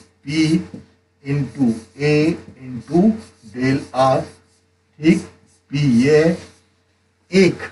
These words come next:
जो बूंद होती है वो गोलाकार होती है, उसका क्षेत्रफल कितना होता है? फ़ोर पाई आर square del R के मान के बराबर होता है।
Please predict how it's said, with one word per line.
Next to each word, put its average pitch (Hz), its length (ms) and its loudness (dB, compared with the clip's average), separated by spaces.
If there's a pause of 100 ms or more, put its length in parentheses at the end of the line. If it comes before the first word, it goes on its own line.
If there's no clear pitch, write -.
(340)
जो 143 100 2
बूंद 196 380 2
होती 165 280 6
है 147 260 4 (680)
वो 147 120 -2
गोलाकार 165 600 6
होती 147 320 0
है, 151 220 2 (400)
उसका 175 540 4
क्षेत्रफल 156 760 -4
कितना 170 320 -4
होता 165 360 4
है? 127 140 0
फ़ोर 156 640 -2
पाई 147 460 2 (420)
आर 151 260 2
square 139 520 -2 (420)
del 135 240 -2
R 131 160 2 (120)
के 143 140 -4
मान 117 280 -2
के 151 260 0 (760)
बराबर 123 500 -2
होता 123 400 -2
है। 170 160 -4